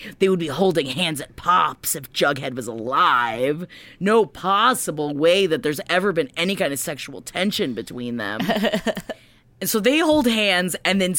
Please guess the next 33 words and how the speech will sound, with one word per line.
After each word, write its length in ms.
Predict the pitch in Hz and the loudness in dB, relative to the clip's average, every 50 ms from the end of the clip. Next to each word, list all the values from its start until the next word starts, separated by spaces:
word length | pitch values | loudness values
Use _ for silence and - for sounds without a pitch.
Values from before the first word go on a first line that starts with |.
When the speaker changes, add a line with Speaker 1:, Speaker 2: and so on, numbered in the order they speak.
| - - | -2 -2
Speaker 1:
it 140 | 180 175 | -2 -2
starts 460 | - - - 175 180 196 196 - - - | 0 -2 0 2 2 2 2 0 -4 -4
the 80 | 190 | -2
s-, 240 | 190 - - - - | 0 0 0 0 -2
Cheryl 640 | 185 180 - 147 - - 226 196 185 208 226 247 247 | -4 -6 -6 -4 -2 0 2 2 2 4 2 2 0
snowball, 880 | - - 220 196 175 160 160 147 151 139 135 131 127 131 147 185 185 - | 0 -2 0 2 4 4 4 4 4 2 4 4 2 2 0 -2 -2 0
I 80 | 151 | 0
guess 240 | 156 156 165 - - | 0 0 0 -2 -2
cherry 500 | - - - 165 156 160 165 170 170 170 | -6 -2 0 2 2 4 4 4 2 2
ball, 460 | 151 151 135 135 135 135 135 135 135 | 2 2 2 2 2 2 2 2 0
if 160 | 135 135 - 147 | -2 -4 -6 -6
you 140 | 147 139 | -6 -4
will, 400 | 123 135 123 120 120 120 135 160 - - - - - - - - _ _ _ - - - | -2 -2 -2 -2 -2 -4 -6 -8 -14 -20 -20 -20 -20 -20 -20 -20 _ _ _ -8 0 2
up 260 | 254 294 320 - - - | 2 2 0 -2 -8 -4
to 200 | - - 294 285 | 2 4 4 4
the 140 | 254 262 | 4 2
point 480 | 262 - - 262 269 240 214 202 175 - - | 0 0 0 2 2 2 2 -2 -6 -10 -6
that 260 | 160 190 180 170 - | -2 -2 -2 0 -2
they 220 | - 180 175 165 - | -4 -4 -4 -4 -6
kiss 400 | - - - 330 370 392 - - | -6 0 2 2 2 2 2 0
at 80 | 427 339 | 0 0
the 80 | 392 | 2
music 340 | 311 311 294 262 208 233 - | 2 2 2 2 2 0 0
room, 220 | 208 202 202 196 196 | 0 0 2 2 2
which, 220 | 190 185 - - - - | 2 0 0 -6 -8 -4
uh, 440 | 170 185 214 220 208 202 196 185 180 - - - - - - | 0 2 2 4 4 4 4 2 0 0 -6 -20 -20 -16 -6
talk 320 | - - 277 320 370 - | 0 2 4 4 4 2
about, 380 | 453 294 311 277 247 226 214 - - | 0 2 4 4 4 4 2 0 0
even 240 | 240 277 302 349 285 | 0 2 2 4 4
though 140 | 262 220 190 | 4 4 4
it's 200 | 190 185 - 180 | 2 0 0 -4
a 80 | 156 | -4
setup, 540 | - - - 226 214 214 202 160 147 - - | -2 0 2 2 2 4 4 2 0 -2 -6